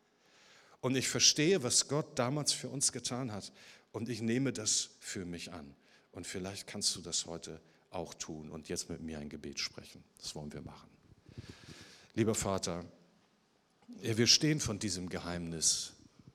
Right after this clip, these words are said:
des Weihnachtsfestes. Und oft erfüllt uns nur dieses, dieses romantische, diese romantischen, nostalgischen Erinnerungen an irgend-, irgendein Kindheitserlebnis.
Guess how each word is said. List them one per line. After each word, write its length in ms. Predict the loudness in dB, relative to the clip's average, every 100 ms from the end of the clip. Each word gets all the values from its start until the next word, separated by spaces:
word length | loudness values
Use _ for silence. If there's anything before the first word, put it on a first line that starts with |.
| _ -6
des 180 | -2 0
Weihnachtsfestes. 1000 | 0 -2 -2 -2 0 0 0 -2 -6 -6 _ _ _ -20 -20 -20 -20 _ _ _ _ -16 -10
Und 360 | -8 -4 -6 -4
oft 260 | -4 -2 -4
erfüllt 360 | -4 0 0
uns 220 | 0 -2 -2
nur 180 | -2
dieses, 440 | 0 0 2 2 -2 -6 -20 -12 -2
dieses 460 | 0 0 0 0
romantische, 720 | 0 0 0 0 0 -2 -4 -8 -16 -18 -2
diese 240 | 2 2 -2 -10 -8
romantischen, 680 | -4 0 0 0 0 0
nostalgischen 920 | 4 6 6 2 0 0 -2 -2 -6 -8
Erinnerungen 600 | -8 -4 -2 -2 -2 -4
an 120 | -4
irgend-, 440 | -4 -4 -6 -8 -14 -20 -20 -20 -20 -8
irgendein 500 | -6 -4 -6 -10 -8
Kindheitserlebnis. 1500 | -2 -2 -2 -4 2 4 2 0 -2 -4 -4 -4 0 0